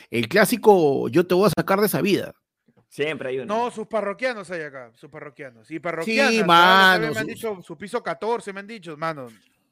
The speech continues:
Speaker 3: De todo hay acá,
Speaker 1: Sí.
Speaker 3: de todo. Bienvenidos a La del Pueblo. Eh, si has llegado hasta el minuto diez viendo esto y no sabes de qué va, gracias. Segundo, <laughs> este,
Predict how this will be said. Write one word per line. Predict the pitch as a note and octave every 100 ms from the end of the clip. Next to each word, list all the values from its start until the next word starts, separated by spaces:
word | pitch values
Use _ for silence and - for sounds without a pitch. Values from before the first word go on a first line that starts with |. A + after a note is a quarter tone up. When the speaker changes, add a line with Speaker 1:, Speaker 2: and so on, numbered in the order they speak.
| _
Speaker 3:
De | - C#3
todo | A#3+ A3
hay | F3+
acá, | D#3+ G#2+
Speaker 1:
Sí. | F#2+
Speaker 3:
de | A#2+
todo. | E3 C3+ A2+ _ _ _ _
Bienvenidos | F#3 G3 G#3 C#4+ D4 G#3+
a | F#3+
La | C4+
del | A#3 G#3
Pueblo. | - - A3 G#3+ - _ -
Eh, | F#3+ F#3+ F#3+ F#3
si | C#4+
has | D4
llegado | C#4 C#4 C#4
hasta | A#3+ -
el | F#3+
minuto | F#3+ B3 A#3 G#3
diez | A3+ C4 F#3+
viendo | A#3 A#3
esto | B3 G#3+
y |
no | G#3
sabes | A3 A#3+
de | G#3
qué | G3+
va, | A3+ A#3+
gracias. | G#3 A3 G#3+ - C3 A2 _ _ _ _ _ _ _ _ _ _
Segundo, | - F3+ A#3 C#4+ C4 C4 A3+
<laughs> | F#3+
este, | C4+ A#3+ E3+ - G3